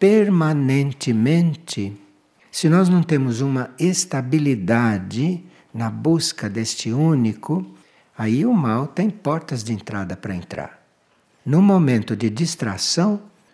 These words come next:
basta um momento de distração, ele entra. Porque se você deixa de estar buscando o único por um momento, ali entra uma força que faz você pensar numa outra coisa e a sua mente vai longe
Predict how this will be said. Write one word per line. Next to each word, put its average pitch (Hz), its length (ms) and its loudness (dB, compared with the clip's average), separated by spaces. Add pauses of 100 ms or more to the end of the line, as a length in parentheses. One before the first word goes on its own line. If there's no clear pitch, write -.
(380)
basta 170 400 -6
um 170 40 -2
momento 151 580 2
de 147 100 -2
distração, 135 560 -4
ele 214 180 -2
entra. 127 460 -6 (800)
Porque 143 240 0
se - 140 0
você 208 540 2 (320)
deixa 185 460 0
de 143 140 -4
estar 98 600 -6 (320)
buscando 170 600 0
o - 20 0
único 113 360 0
por 110 240 0
um 208 100 6
momento, 156 760 0 (260)
ali 151 360 -2
entra 131 280 -4
uma 123 200 0
força 196 580 -6
que - 120 -10
faz 190 300 -6
você 160 240 -4
pensar 135 460 -4
numa 113 240 0
outra 113 320 -2
coisa 190 340 -4
e 202 60 -4
a 190 60 -4
sua 170 220 -6
mente 170 360 -6
vai 143 240 -6
longe 101 640 -4